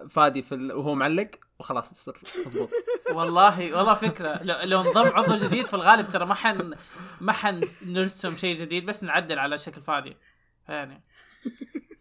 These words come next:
Speaker 2: نعتذر يا فادي، لكن والله شو نسوي؟
Speaker 1: والله نعتذر
Speaker 2: الب-،
Speaker 1: للعضو الجديد،
Speaker 2: البادجت،
Speaker 1: بيجي على طول
Speaker 2: البادجت،
Speaker 1: أول ما بيجي، بيجي معلق. ف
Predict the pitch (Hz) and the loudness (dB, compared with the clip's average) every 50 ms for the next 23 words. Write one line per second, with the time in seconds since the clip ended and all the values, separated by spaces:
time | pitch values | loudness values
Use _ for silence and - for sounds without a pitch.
0 | _ 403 - _ _ - _ _ _ _ _ - 165 156 - - 220 202 165 165 | _ -20 -20 _ _ -20 _ _ _ _ _ -14 -12 -6 -4 -2 -2 -2 -2 -2
1 | 160 170 170 151 - 139 143 - - - - - - - 165 151 139 143 156 139 | 0 0 -2 -2 -4 -6 -10 -12 -14 -18 -18 -18 -16 -14 -12 -12 -12 -12 -12 -14
2 | - 139 135 127 - _ _ _ - - - - - 143 156 175 170 175 175 165 | -12 -12 -14 -14 -18 _ _ _ -20 -20 -20 0 4 6 6 6 6 4 2 2
3 | - 208 180 180 147 147 180 - 185 170 156 139 - 214 240 170 156 208 240 165 | 2 2 2 2 2 4 4 6 6 6 6 8 8 8 8 8 6 6 6 6
4 | 170 160 208 - 170 - 214 214 - 226 208 - 202 220 196 196 190 208 185 190 | 6 6 10 12 12 12 12 12 12 12 12 12 12 12 12 12 10 8 6 4
5 | 160 143 160 165 151 170 151 135 143 156 135 123 120 - - _ _ - - | 4 4 2 2 2 2 2 2 2 2 2 0 -4 -6 -12 _ _ 2 4